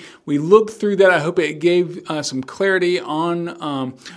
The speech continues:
what the church is, what the church is supposed to be about. And we also looked at some reasons why, uh, churches sometimes fail at glorifying God, glorifying God and making disciples of others. And so I hope that was a blessing to you.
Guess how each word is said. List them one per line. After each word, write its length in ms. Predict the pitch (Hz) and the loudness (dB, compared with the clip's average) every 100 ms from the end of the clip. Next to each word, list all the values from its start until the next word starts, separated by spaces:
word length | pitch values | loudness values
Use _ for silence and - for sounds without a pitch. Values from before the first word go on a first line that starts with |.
| - | -14
what 500 | 175 165 170 175 208 | -8 -8 -6 0 0
the 60 | 202 | 0
church 340 | 202 190 - | -2 -4 0
is, 280 | 175 175 156 | 2 2 2
what 120 | 185 | -2
the 60 | 180 | -2
church 260 | 180 170 | -6 -6
is 120 | 160 | -8
supposed 240 | - 170 156 | -6 -6 -4
to 60 | |
be 120 | 147 151 | -2 2
about. 220 | 151 156 | 2 2
And 100 | 175 | 0
we 80 | 214 | 0
also 300 | 240 240 202 | 0 2 2
looked 260 | 190 190 | 4 2
at 140 | 165 156 | 0 -6
some 260 | 170 165 | -6 -2
reasons 340 | 170 170 160 151 | 0 0 -2 -4
why, 480 | 160 160 165 170 175 | -4 -4 -4 -6 -8
uh, 160 | 147 139 | -14 -16
churches 480 | 170 190 180 165 - | -6 -4 -2 -2 -2
sometimes 460 | 180 170 170 165 | -4 -4 -4 -6
fail 480 | - 202 208 - - - - - | -4 -2 0 -2 -10 -18 -20 -8
at 260 | - 160 180 | -4 -4 -4
glorifying 520 | 156 156 - 135 131 | 0 0 2 0 2
God, 440 | 127 123 123 - | 0 -2 -2 -8
glorifying 520 | 160 165 151 156 143 127 | 0 2 2 2 0 0
God 360 | 127 117 117 - | -2 -4 -6 -6
and 320 | 127 117 117 | -6 -4 -2
making 240 | 131 131 | 0 0
disciples 480 | 131 120 135 123 120 | -2 -2 -2 -4 -4
of 100 | 120 | -4
others. 320 | 127 131 123 | -4 -4 -6
And 120 | 123 117 | -8 -2
so 80 | |
I 80 | 143 | 0
hope 180 | 139 180 | 2 0
that 100 | 156 | -2
was 100 | 147 | -4
a 40 | |
blessing 400 | 135 147 135 127 | -2 0 0 -4
to 160 | 117 147 | -10 -10
you. 260 | 147 - | -10 -12